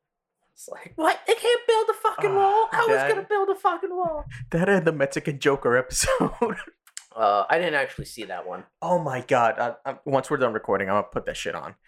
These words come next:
Speaker 2: So basically, um, it's where the whole isis happening, where they're kidnapping kids and families.
Speaker 1: Yeah.
Speaker 2: Cartman called ice on Kyle.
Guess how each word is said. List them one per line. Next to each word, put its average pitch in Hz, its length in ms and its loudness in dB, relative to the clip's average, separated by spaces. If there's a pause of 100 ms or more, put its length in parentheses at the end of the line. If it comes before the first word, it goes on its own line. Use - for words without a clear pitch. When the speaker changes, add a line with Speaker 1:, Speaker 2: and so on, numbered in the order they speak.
(140)
Speaker 2:
So - 160 0
basically, 123 800 -2 (600)
um, 113 840 0 (420)
it's 131 180 0
where 135 120 2
the 120 80 4
whole - 280 0
isis 120 360 -6
happening, 123 300 0
where 110 80 0
they're 101 60 -4
kidnapping 110 500 -2
kids 110 340 -2
and 101 100 -10
families. 113 480 -2 (140)
Speaker 1:
Yeah. 131 300 4 (100)
Speaker 2:
Cartman 139 360 -2
called - 300 0
ice 113 240 0
on 101 120 -6
Kyle. 85 480 -2